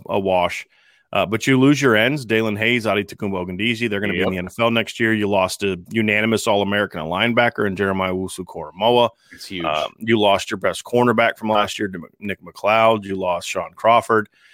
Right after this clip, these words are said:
Speaker 1: Um, you're losing some depth. You know, there's no Jack
Speaker 2: Sure.
Speaker 1: Lamb. There's no Ovie Oghoufo. You know, so, so
Speaker 2: Yeah.
Speaker 1: th-, there's, <clears throat> there's some,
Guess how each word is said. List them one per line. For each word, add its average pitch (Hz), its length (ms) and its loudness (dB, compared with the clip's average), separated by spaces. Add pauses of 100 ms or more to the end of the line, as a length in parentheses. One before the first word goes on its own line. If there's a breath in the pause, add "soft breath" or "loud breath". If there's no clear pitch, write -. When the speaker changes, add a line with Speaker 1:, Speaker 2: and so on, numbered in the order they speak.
(180 loud breath)
Speaker 1:
Um, - 240 -8
you're 123 220 6
losing 143 320 4
some 151 180 0
depth. - 420 0
You 104 120 -4
know, 101 120 0
there's 107 260 -2
no 113 180 2
Jack 120 260 0
Speaker 2:
Sure. 110 120 2
Speaker 1:
Lamb. 98 400 -2
There's 98 200 -6
no 110 180 0
Ovie 117 320 2
Oghoufo. 101 640 0
You 95 120 -6
know, 101 160 0
so, 113 240 -4
so 113 280 -2 (280 loud breath)
Speaker 2:
Yeah. 78 100 -18 (320 loud breath)
Speaker 1:
th-, 123 160 4
there's, 135 540 4 (540)
<clears throat> 151 120 -8 (180)
there's 151 400 2
some, 175 160 0